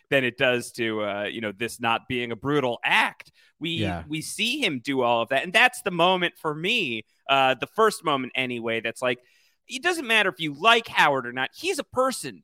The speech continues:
Speaker 1: He's just trying right now.
Speaker 2: Right.
Speaker 1: Like, this is just a guy who is trying.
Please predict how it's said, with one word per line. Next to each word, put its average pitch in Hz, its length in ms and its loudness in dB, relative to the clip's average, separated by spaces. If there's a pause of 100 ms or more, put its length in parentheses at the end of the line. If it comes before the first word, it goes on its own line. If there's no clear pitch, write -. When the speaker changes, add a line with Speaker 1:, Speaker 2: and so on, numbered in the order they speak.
Speaker 1:
He's 202 220 -2
just - 240 -8
trying 170 680 2
right 127 260 0
now. 117 140 4
Speaker 2:
Right. 110 160 2
Speaker 1:
Like, 135 240 0
this 226 160 0
is 277 60 -12
just 294 180 -8
a 277 40 -6
guy 185 280 4
who 214 80 -2
is 180 200 -2
trying. 160 840 2